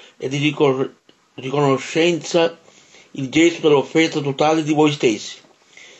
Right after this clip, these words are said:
Rivolgendosi ai religiosi e alle, alle, e alle religiose, il vescovo dice: "Volete impegnarvi costantemente a seguire il Vangelo e osservare la regola della vostra famiglia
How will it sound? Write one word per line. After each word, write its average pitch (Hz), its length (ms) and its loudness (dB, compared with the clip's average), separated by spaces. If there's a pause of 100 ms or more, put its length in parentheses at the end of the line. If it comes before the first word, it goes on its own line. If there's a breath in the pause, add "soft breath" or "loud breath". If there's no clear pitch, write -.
(120)
Rivolgendosi 143 1080 -2 (280 soft breath)
ai 135 100 2
religiosi 143 720 2
e 147 60 0
alle, 135 240 4
alle, 131 340 2
e 139 240 2
alle 135 240 4
religiose, 131 680 0
il 127 120 -4
vescovo 151 420 0
dice: - 460 -4 (440 loud breath)
"Volete 151 400 0
impegnarvi 151 680 0
costantemente 143 880 -2
a 139 40 -2
seguire 147 420 0
il 156 60 -2
Vangelo 151 720 0 (260 loud breath)
e - 140 0
osservare 147 600 0
la 147 220 2
regola 151 360 4
della 143 120 2
vostra 156 400 2
famiglia 160 640 0